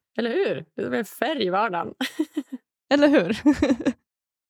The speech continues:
Speaker 1: Ja, Victoria, du känns ju jättepeppad, är du det?
Speaker 2: Jag är jättepeppad. Det här kommer bli superskoj.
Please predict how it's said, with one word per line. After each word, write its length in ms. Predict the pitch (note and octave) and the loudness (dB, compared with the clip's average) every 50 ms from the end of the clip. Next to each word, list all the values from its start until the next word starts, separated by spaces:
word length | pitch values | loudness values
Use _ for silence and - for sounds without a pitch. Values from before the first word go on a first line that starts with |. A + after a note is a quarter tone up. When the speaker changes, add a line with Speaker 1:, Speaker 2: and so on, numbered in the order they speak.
| _ _ _ _ _ _ _ _ _ _ _ - | _ _ _ _ _ _ _ _ _ _ _ -2
Speaker 1:
Ja, 260 | D#4 D#4+ D#4+ E4 E4 E4 | 0 2 2 2 2 2
Victoria, 360 | C#4 D4 - - C#4 B3+ A#3 A#3 | 0 -2 0 2 2 2 2 2
du 100 | A3 B3 | 0 0
känns 220 | D4 D#4+ C#4 - | 0 0 0 2
ju 140 | C4+ C4 A#3+ | 0 0 2
jättepeppad, 760 | - C#4 E4+ - - - - F4+ F4 - - G#3 F3 E3+ E3+ | 2 0 0 0 -2 0 0 -2 0 0 0 0 0 0 0
är 120 | F#3 A3+ | 0 0
du 60 | C4 A#3 | 2 2
det? 300 | F#3 D#3 E3 F#3+ G#3 G3+ - _ _ _ _ _ _ _ _ _ _ _ _ _ _ _ _ _ _ - | 2 2 0 -2 -4 -6 -14 _ _ _ _ _ _ _ _ _ _ _ _ _ _ _ _ _ _ -4
Speaker 2:
Jag 200 | A3 A3 A3 A3 | 0 2 2 4
är 40 | G#3+ | 2
jättepeppad. 680 | G3+ G#3+ G3+ G3+ - - - - G3+ G3 - - G#3 G3+ | 2 0 -2 -4 -4 -6 -4 -2 -2 -2 0 0 0 2
Det 60 | G#3 | 2
här 220 | G#3 G#3 G#3 G#3 - _ | 2 2 2 2 0 _
kommer 200 | - - A3 A3 | 0 2 4 4
bli 240 | A3 F#3+ F3 C3+ - | 4 2 2 0 -2
superskoj. 920 | F#3+ - - - - A3+ G#3 F#3 - - G3 - - - G#3 F#3+ F#3 F#3+ | -4 -8 -6 -2 0 0 0 0 -4 -10 -10 -6 -2 0 0 0 0 -4